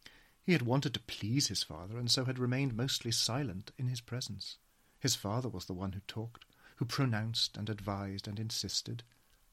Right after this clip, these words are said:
He was the receiver, and had never, to the best of his recollection, entered into any kind of argument. His father spoke, and mostly he had listened. Their relationship had always been mitigated or arbitrated by their location.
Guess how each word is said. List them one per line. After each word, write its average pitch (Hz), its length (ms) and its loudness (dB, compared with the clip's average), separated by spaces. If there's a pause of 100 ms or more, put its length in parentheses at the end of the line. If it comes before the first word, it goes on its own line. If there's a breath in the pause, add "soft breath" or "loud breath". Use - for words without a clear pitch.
He 127 420 -2
was 127 200 -4
the 135 80 6
receiver, 135 580 2 (320 soft breath)
and 110 120 -2
had 101 100 -2
never, 107 300 2 (260 soft breath)
to - 100 -8
the 120 80 0
best 123 300 2
of 117 60 -4
his 98 160 -6
recollection, 104 560 -4 (260 loud breath)
entered 143 240 -2
into 151 300 0
any 147 180 0
kind 95 300 -6
of 104 60 -6
argument. 127 500 -8 (840 soft breath)
His - 200 2
father 165 280 4
spoke, 127 360 4
and 123 120 0
mostly 113 380 -2
he 117 160 -4
had 117 120 0
listened. 98 460 -4 (720)
Their 107 120 0
relationship 117 560 0 (180 loud breath)
had 117 160 -4
always 117 240 2
been 120 240 2
mitigated 90 640 -2
or 90 240 -8
arbitrated 104 680 -2
by 95 260 -4 (120)
their 98 200 -2
location. - 640 -8